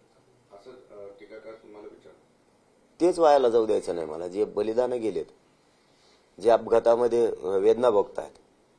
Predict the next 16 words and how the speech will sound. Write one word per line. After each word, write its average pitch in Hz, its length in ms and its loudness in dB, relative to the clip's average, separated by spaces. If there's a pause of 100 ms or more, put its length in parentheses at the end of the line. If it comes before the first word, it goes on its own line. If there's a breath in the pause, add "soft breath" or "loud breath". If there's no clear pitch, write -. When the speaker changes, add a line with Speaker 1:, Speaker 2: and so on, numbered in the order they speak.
(260)
Speaker 2:
हे 98 60 -2
वायाला 110 320 4
नाही 101 160 -6
जाऊ 80 160 -8
देणार. 76 260 -10 (1500)
हे 113 60 -2
बघा, 127 180 2
संघर्ष 120 400 -4
तर 120 220 0
थोडाफार 107 380 -4
करावाच 98 400 -4
लागणार, 90 300 -8
ही 90 140 -10
लहान 85 200 -6
विषय 80 260 -10
नाही. 76 260 -14